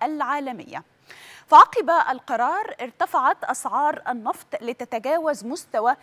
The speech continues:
مائة وواحد وثلاثين دولارًا للبرميل، وبنهاية التعاملات تراجعت تلك الأسعار على مدار الساعات الماضية. بالنسبة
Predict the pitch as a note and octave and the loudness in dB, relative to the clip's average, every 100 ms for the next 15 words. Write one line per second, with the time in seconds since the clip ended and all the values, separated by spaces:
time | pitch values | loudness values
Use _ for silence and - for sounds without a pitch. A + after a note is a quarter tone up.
0 | - - A#3 D#4+ E4+ A3 F#3+ G3 G#3+ C#4 | -16 -14 -6 -4 -2 -2 -4 -4 -4 -4
1 | - B3+ F3 F#3 E4 E4+ B3 - D#4 E4 | -4 -10 -12 -8 -6 -6 -6 -6 -6 -6
2 | C4 G3+ A3+ C#4 E4+ E4+ F4 D#4+ _ - | -6 -6 -8 -4 -2 -2 -4 -8 _ -12
3 | B3 D4+ A3 B3 B3 B3+ D3+ _ _ - | -8 -6 -6 -8 -8 -10 -12 _ _ -20
4 | - - A#3+ A3 G#3 A3+ D4+ B3 G#3+ - | -20 -2 -2 0 -4 -2 -2 -2 -6 -10
5 | G3+ G#3 G3 D4+ F4+ C4 B3 F4+ D4 C4 | -8 -8 -2 -2 -2 0 4 4 4 2
6 | G#3 - C4+ C4 A#3+ G#3 G#3+ - F#3+ C4 | 2 -2 -10 -8 -8 -6 -8 -6 -2 -2
7 | E4 - _ - A#3 G#3+ G3 G3+ A#3 A#3+ | -2 -6 _ -2 -2 -2 -6 -2 0 0
8 | - D4 - C4 F#3 G#3 A3 - C4+ C4+ | -2 -8 -6 -6 -2 -2 -4 -4 -4 -4
9 | G#3+ - - - _ _ _ _ - - | -8 -10 -16 -20 _ _ _ _ -20 -20
10 | - - D4 - - | -12 -2 2 2 4